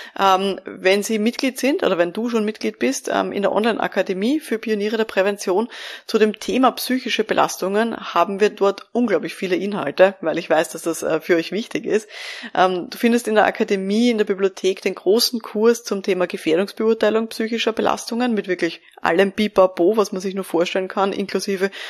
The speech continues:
Vorlagen und, äh, Kalkulationssheet und so weiter. Es gibt ein Spezialwebinar zum Thema psychische Belastungen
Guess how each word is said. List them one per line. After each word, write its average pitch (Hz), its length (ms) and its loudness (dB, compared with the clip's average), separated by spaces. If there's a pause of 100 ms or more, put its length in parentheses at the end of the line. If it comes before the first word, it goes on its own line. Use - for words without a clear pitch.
(160)
Vorlagen 165 960 2
und, 165 280 -4
äh, 170 200 2
Kalkulationssheet 180 1120 0 (300)
und 175 160 -4
so 170 100 -4
weiter. 156 420 2 (380)
Es - 140 -8
gibt - 160 -2
ein 214 100 0
Spezialwebinar 185 1200 0
zum 214 160 -4
Thema 196 200 2
psychische 208 440 -4
Belastungen 196 520 -2